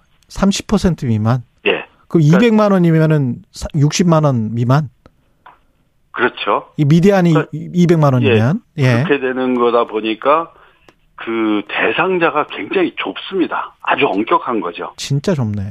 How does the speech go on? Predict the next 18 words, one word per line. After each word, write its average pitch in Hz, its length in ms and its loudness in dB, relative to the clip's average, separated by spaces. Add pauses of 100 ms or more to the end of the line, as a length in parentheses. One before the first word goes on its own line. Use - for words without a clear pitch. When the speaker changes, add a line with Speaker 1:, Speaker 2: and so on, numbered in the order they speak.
(540)
Speaker 1:
예. 117 60 -2
Speaker 2:
예. 110 340 0 (300)
거기다가 135 760 0 (480)
그거를 156 720 0
담당 127 480 -4
공무원들이 120 1000 -4
"아, 104 160 -2
이런 147 600 -2
경우에는 120 540 -2
이, 107 200 -12 (260)
너무 123 300 -2
위험하니까 107 800 -2 (640)
지금 131 360 -6 (220)
조금 165 420 -2
이 131 100 -10
사람을 127 500 -2
당분간이라도 120 920 -2
이 104 260 -10